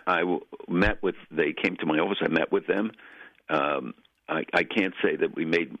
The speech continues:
much progress. We at least explained what this will entail and why this is, uh, such a serious decision and why we cannot let it stand, even if not for Airbnb's purposes, but because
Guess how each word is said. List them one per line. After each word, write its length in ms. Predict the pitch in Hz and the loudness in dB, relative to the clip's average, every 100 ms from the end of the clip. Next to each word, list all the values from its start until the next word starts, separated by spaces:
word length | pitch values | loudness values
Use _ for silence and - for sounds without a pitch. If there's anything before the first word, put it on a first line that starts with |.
| - | -6
much 300 | 87 101 - | 0 0 0
progress. 360 | - 85 104 104 - | -2 0 0 -2 0
We 120 | 73 | -2
at 220 | - - | -2 -2
least 180 | 87 90 | -2 0
explained 520 | 58 - - 87 95 85 | -2 -2 0 0 0 0
what 200 | 82 - _ - | -2 -4 _ -14
this 80 | - | -6
will 160 | - 80 | -2 -2
entail 380 | 73 - 92 95 | -2 0 0 0
and 120 | 82 | 0
why 200 | 78 85 | 2 2
this 160 | 80 76 | 0 0
is, 100 | 80 - - - - - - _ - | -2 -2 -10 -16 -16 -18 -20 _ -2
uh, 560 | 78 - 65 62 - - - - | 0 2 2 0 -2 -2 -2 0
such 140 | 87 - | 0 -2
a 160 | - - | -2 0
serious 240 | 90 87 - | 0 0 -4
decision 560 | - - 87 95 101 98 | -6 -2 0 0 0 0
and 100 | 82 | 0
why 140 | 80 80 | 0 0
we 140 | 80 | -2
cannot 440 | - 90 95 85 | 0 0 0 0
let 180 | 71 92 | 0 0
it 80 | - - | -2 -2
stand, 340 | 87 90 107 - - - - | 0 0 -2 -6 -12 -14 -2
even 220 | 101 101 | 0 0
if 80 | 98 | 0
not 240 | 98 92 92 | 2 2 0
for 140 | 87 76 | 0 2
Airbnb's 580 | 92 85 85 82 104 - | 2 2 0 2 0 0
purposes, 420 | 101 - - - - | 0 0 -2 -4 0
but 140 | - | -2
because 240 | - - | 0 -2